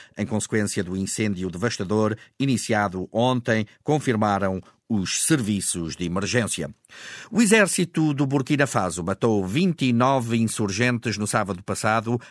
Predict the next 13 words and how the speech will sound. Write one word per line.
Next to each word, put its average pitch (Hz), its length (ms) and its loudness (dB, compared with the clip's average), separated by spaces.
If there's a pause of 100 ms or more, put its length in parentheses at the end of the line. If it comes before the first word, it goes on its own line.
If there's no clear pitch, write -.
(120)
em 113 100 2
resposta 104 640 0
a 98 60 2
um 95 180 -2
ataque 107 560 -2
às 95 160 -2
Forças 104 400 -4
Armadas 92 500 -2
burkinenses 123 920 -2 (280)
no 98 360 0
noroeste 123 680 2
do 101 140 -6
país, 107 420 0